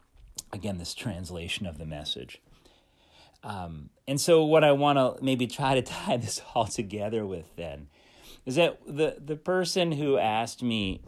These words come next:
uh, if I could research this hymn, I said, "You know, what are hymns that I could look up?" Said that the first time they heard this hymn,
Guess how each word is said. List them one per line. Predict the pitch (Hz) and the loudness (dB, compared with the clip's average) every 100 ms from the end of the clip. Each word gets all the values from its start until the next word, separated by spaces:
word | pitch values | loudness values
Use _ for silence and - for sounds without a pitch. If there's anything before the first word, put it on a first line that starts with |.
| - | -16
uh, | - - - - | -10 -10 -8 -4
if | 104 110 | -2 0
I | 98 | 0
could | 104 92 | 0 -4
research | 98 104 - 95 82 - | -4 -4 -4 -4 -6 -10
this | 90 - | -8 -2
hymn, | 269 120 | 0 0
I | |
said, | - - | -4 -10
"You | - | -12
know, | 120 | -4
what | 170 | -2
are | 175 | 0
hymns | 175 185 175 | 0 -2 -4
that | 170 | -6
I | 156 | -8
could | - 143 | -6 -4
look | 139 180 | 0 2
up?" | 131 - - - - - - - | 2 0 -14 -20 -20 -20 -20 -12
Said | - 147 131 | 2 4 4
that | 123 | 2
the | 123 | -2
first | - 151 151 - | 2 4 4 2
time | 131 120 | -2 0
they | 104 | 0
heard | 90 110 95 | 0 -2 -2
this | 92 - | -6 -6
hymn, | - 175 101 82 | -4 -4 -4 -6